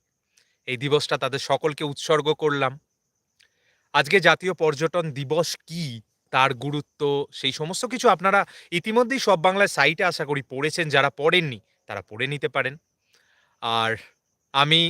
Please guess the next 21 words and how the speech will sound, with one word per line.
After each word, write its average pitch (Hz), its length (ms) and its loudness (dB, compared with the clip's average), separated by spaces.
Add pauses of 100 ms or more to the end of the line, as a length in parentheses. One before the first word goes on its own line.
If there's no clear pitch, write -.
(280)
আমার 143 240 0
আশেপাশে 143 460 -2
দেখে 135 140 -4
বুঝতেই 131 320 -4
পাচ্ছেন, 131 360 -6
আমি 123 180 -4
এখানে 117 260 -6 (420)
ঘুরতে 160 380 -6
এসেছি - 240 -4
পাহাড়ে। 120 440 0 (720)
তাই 120 140 -2 (100)
এখান 190 260 0
থেকে 165 260 2 (680)
আমি 123 180 -6
ভাবলাম 127 420 -4
আপনাদের 120 360 -2 (420)
সকলকে 131 480 -2 (380)
সব 156 220 4 (160)
বাংলার 202 420 4
পক্ষ 180 180 -4 (160)
থেকে 139 220 0